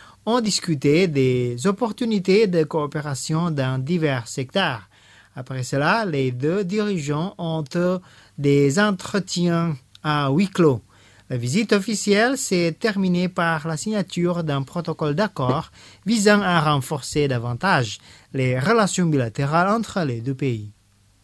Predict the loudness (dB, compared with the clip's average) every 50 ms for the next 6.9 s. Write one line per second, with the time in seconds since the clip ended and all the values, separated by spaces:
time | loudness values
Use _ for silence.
0 | _ _ _ _ _ _ _ _ _ _ _ _ _ _ _ _ 0 2 4 4
1 | 4 4 4 4 4 4 4 6 8 8 8 8 6 6 6 6 4 2 0 -4
2 | _ _ _ _ -10 4 6 6 6 6 2 -6 0 2 4 4 4 2 0 2
3 | 2 2 2 4 4 4 6 6 6 4 2 0 -2 -6 -8 -6 -2 0 2 4
4 | 4 2 2 2 0 2 2 4 4 2 2 2 2 0 0 0 -4 -2 0 0
5 | 2 2 0 0 0 0 0 -2 -2 -4 -2 -2 -2 -2 -2 -2 -2 -2 0 0
6 | 0 0 0 0 -2 -4 -4 -6 -6 -4 -6 -2 0 2 2 0 0